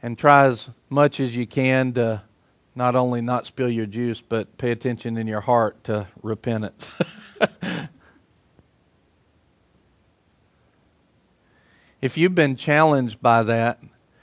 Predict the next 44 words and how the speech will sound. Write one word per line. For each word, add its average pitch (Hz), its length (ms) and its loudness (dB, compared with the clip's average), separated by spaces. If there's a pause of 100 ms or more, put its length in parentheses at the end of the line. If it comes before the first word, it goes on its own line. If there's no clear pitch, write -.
(220)
you 143 80 2
know, 143 60 4
you 151 220 0
may 170 220 6
want 147 360 2
to, 123 320 4
you 143 140 -2
may 160 160 4
want 139 320 0
to 123 100 -4
kneel 135 400 4
kinda 127 400 0
here 135 320 0
at 127 160 0
the 113 100 -4
front, 131 520 -2
or 117 100 -4
you 113 160 -6
may 127 180 -4
want 127 260 -6
to 120 100 -6
kneel 123 380 0
there, 127 400 0
you 127 140 -4
may 123 180 -2
want 123 220 -4
to 117 60 -8
stand 127 460 -4
up. 127 280 2 (340)
Whatever 208 400 6
you 156 220 0
want 147 300 0
to 127 100 -10
do, 139 320 2
whatever 143 380 4
your 127 180 2
heart 135 340 4
is 117 180 -6
leading 127 300 -2
you 127 140 -2
to 117 120 -4
do, 127 400 0 (540)
I 123 80 0
just, 131 320 -2